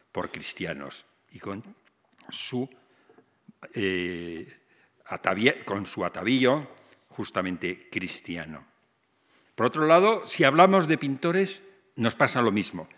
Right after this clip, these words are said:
Piensen que podíamos traer aquí a catorce o quince pintores, ¿eh? Y todos son cristianos. Por otro lado, también quería llamarles la atención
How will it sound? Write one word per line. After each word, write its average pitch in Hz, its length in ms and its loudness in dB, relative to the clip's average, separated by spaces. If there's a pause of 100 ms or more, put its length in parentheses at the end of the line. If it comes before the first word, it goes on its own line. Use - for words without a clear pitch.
(120)
Piensen 139 560 6 (180)
que - 120 4
podíamos 139 460 6
traer 135 260 10
aquí 147 300 8
a 123 280 10
catorce 156 480 6
o 117 120 4
quince 123 360 2
pintores, 92 800 -2
¿eh? 151 200 -4 (640)
Y 143 140 4
todos 170 540 8 (300)
son 110 360 4
cristianos. 80 840 -6 (220)
Por 160 140 8
otro 208 180 6
lado, 202 300 6
también 190 340 2
quería 185 300 2
llamarles 160 400 2
la 143 140 4
atención 139 460 0